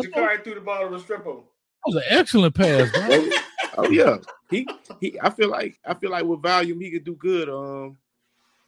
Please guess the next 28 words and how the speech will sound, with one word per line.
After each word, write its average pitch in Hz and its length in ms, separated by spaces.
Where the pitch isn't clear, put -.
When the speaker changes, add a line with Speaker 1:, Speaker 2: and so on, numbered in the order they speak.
Speaker 3:
I 160 120
think 175 180
they 180 140
need 185 100
to 165 80
just 156 160
go 156 180
ahead 160 160
on 156 160
and 127 160
get 147 140
rid 147 160
of 135 60
Gaddis 131 360
and 117 120
go 127 160
ahead 127 160
and 113 100
give, 117 180
uh, 107 220
give 123 140
the 120 80
job 117 320
to, 98 80
uh, 110 440
to, 110 140
uh, 117 360
Ponce. - 420